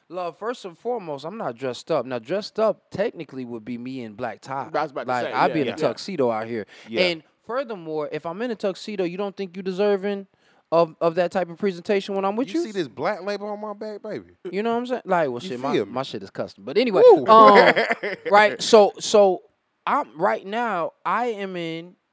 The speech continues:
Speaker 1: something that is still casually. It's just casually sophisticated or refined or, like,
Speaker 3: Right.
Speaker 1: this is
Speaker 2: This is
Speaker 1: elevated and
Speaker 2: business.
Speaker 1: it's,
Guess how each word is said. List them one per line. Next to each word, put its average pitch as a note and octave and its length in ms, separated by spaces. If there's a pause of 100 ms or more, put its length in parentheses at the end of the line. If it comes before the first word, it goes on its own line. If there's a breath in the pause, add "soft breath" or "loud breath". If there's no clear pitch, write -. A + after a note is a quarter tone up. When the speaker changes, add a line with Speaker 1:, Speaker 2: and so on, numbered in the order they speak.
(280)
Speaker 1:
something F3+ 420
that D#3 160
is D3 80
still F3+ 320
casually. E3+ 600
It's E3+ 200
just G3 140
casually E3+ 540
sophisticated D3+ 580
or A#2+ 180
refined C#3 540
or, B2 40
like, C3 200
Speaker 3:
Right. G#2 280
Speaker 1:
this E3 200
is F3+ 80
Speaker 2:
This - 80
is - 40
Speaker 1:
elevated F#3+ 460
and F3+ 120
Speaker 2:
business. E3 200
Speaker 1:
it's, - 40